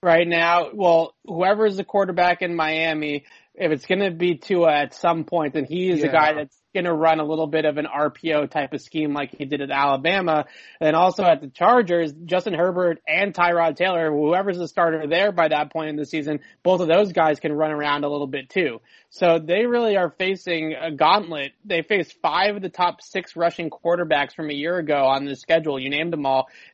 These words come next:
Speaker 1: And that's really what they're going up against. And they're also going up against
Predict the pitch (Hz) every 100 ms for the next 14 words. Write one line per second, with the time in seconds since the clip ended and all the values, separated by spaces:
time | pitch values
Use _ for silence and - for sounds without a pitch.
0 | _ 185 156 139 156 185 214 214 214 196
1 | 175 175 180 156 165 165 156 160 190 190
2 | 202 214 - 170 165 156 170 214 202 175
3 | 165 160 160 160 160 156 143